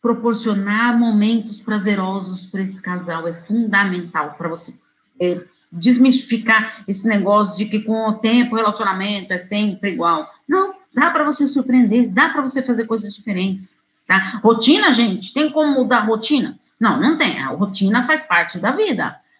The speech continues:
Mas, assim, dá pra de vez em quando você modificar aí um pouquinho, surpreender essa rotina. Isso faz parte da vida. Basta a gente querer entrar em ação. Valorizar sempre esses momentos que você tá ali.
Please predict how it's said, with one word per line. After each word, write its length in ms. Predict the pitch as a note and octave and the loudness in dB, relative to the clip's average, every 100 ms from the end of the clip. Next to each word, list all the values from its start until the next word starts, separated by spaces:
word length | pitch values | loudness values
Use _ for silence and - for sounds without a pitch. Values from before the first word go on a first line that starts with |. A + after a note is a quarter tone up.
| - | -4
Mas, 280 | G#3+ C4+ C#4+ | 2 4 4
assim, 280 | C4 G#3 F3+ | 2 2 2
dá 180 | D#3+ E3 | 0 0
pra 220 | - B3 | 0 0
de 100 | A#3+ | 2
vez 160 | D4+ | 0
em 100 | C#4+ | 0
quando 220 | B3+ G3+ A#3+ | 0 -2 -2
você 420 | E4 - F#4 F4+ | -6 -4 -6 -4
modificar 640 | A3 G#3+ G3 - B3+ B3 D3+ | -2 0 -2 -4 -6 -2 -2
aí 140 | E3 | -2
um 80 | D#3 | -6
pouquinho, 540 | F3 - G4+ C#4+ - _ | -10 -10 -4 -4 -4 _
surpreender 600 | - A3 A3 A3+ G#3 G3+ | -2 0 2 4 4 2
essa 180 | G3 G3 | 0 0
rotina. 580 | G3 - G4+ D4 - - _ _ - | 0 0 0 -2 -2 -8 _ _ -10
Isso 240 | - - | -8 -8
faz 180 | - - | -12 -12
parte 340 | - - - C#3+ | -12 -12 -10 -6
da 100 | D#4 | -4
vida. 400 | G#4+ C4 - - A3+ | -2 -4 -4 -10 -2
Basta 320 | G3+ F#3 G#3 | 2 2 0
a 20 | |
gente 260 | G3 A3 - | 0 -2 0
querer 400 | D#4 B3 B3+ - | 2 2 0 -4
entrar 400 | F4 E4 A3 F#3 | 0 2 4 2
em 100 | G3 | 2
ação. 420 | D4 - - - - _ _ _ _ _ _ - | 0 0 -2 -2 -8 _ _ _ _ _ _ -4
Valorizar 840 | F3+ C4+ D4+ D4+ B3 - G#3+ C4 | 2 4 6 6 4 4 2 2
sempre 560 | B3 - - C#4+ D4 A#3+ | 0 -6 2 4 4 2
esses 240 | - G3 | -2 -2
momentos 480 | G#3+ G3+ F#3 F3+ - | -2 0 0 -2 -6
que 80 | - | -16
você 160 | - E3 | -20 -10
tá 140 | F3 | -8
ali. 260 | D#3 D3+ | -6 -8